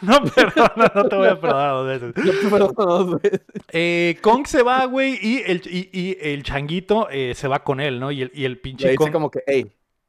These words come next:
Speaker 2: cáele, dime dónde hay".
Speaker 1: ¿Dónde hay más de
Speaker 2: Este
Speaker 1: estos vergas?
Speaker 2: Sí,
Speaker 1: Y el,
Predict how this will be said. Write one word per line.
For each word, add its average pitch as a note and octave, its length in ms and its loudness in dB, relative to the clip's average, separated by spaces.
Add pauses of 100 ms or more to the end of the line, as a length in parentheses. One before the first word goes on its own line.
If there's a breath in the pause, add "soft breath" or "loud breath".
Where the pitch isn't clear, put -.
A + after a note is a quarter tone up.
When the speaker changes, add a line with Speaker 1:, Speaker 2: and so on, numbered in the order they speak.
(120)
Speaker 2:
cáele, D3+ 500 -2
dime A#2+ 300 -4
dónde A#2+ 340 -2
hay". B2 320 -2
Speaker 1:
¿Dónde C#3+ 380 -4
hay E3 80 -2
más D#3+ 280 -6
de D3+ 100 0
Speaker 2:
Este B2 100 0
Speaker 1:
estos B2+ 240 -6
vergas? B2+ 560 -8 (440)
Speaker 2:
Sí, - 180 -8
Speaker 1:
Y B2 100 0
el, - 60 -8